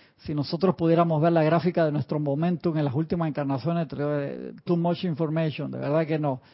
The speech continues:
Ahí sí nos daría un estado de ansiedad que no te lo quita ninguna pastilla.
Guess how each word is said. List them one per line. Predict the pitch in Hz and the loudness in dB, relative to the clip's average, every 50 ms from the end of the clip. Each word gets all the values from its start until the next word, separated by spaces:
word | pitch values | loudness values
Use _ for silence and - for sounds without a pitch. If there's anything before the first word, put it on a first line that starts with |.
| - - - - - - _ _ - - | -20 -20 -20 -20 -20 -20 _ _ -12 -4
Ahí | - 165 180 170 | 0 2 2 4
sí | - 196 180 | 6 4 4
nos | 175 165 160 | 6 6 6
daría | 165 156 156 170 | 6 6 6 4
un | 175 175 | 4 4
estado | 160 - - 175 170 170 170 | 2 2 4 6 6 8 6
de | 160 | 6
ansiedad | 156 151 - - 160 151 156 170 175 156 | 4 2 0 0 0 2 4 4 2 2
que | 170 160 | 0 -2
no | 160 165 | -2 0
te | - 160 | 0 0
lo | 160 | 0
quita | 143 160 151 165 160 | 0 0 -2 0 0
ninguna | 156 151 - 135 131 | 0 0 0 -2 -2
pastilla. | 147 143 - - 165 165 143 127 123 113 - | -2 -4 -2 0 0 0 0 0 -2 -6 -8